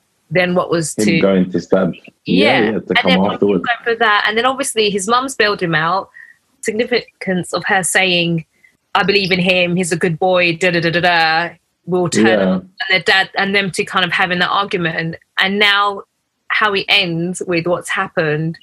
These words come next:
Speaker 1: it's like, well, now
Speaker 2: Yeah.
Speaker 1: he's gonna be another statistic and end up in jail.
Speaker 2: Yeah.
Speaker 1: And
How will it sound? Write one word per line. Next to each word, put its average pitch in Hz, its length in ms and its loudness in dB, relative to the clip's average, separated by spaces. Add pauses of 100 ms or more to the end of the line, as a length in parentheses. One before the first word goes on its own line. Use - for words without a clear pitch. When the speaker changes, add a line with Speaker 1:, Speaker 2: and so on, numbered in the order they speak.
(220)
Speaker 1:
it's - 240 -6
like, 175 300 0
well, 202 140 -2
now 202 200 4
Speaker 2:
Yeah. 185 240 2
Speaker 1:
he's - 480 -20
gonna 196 240 -2
be 185 180 -4
another 180 520 -2
statistic - 800 -6
and 165 380 0
end 175 160 -4
up - 140 -8
in 165 120 -4
jail. 170 320 0
Speaker 2:
Yeah. 98 320 2 (160)
Speaker 1:
And 170 240 -4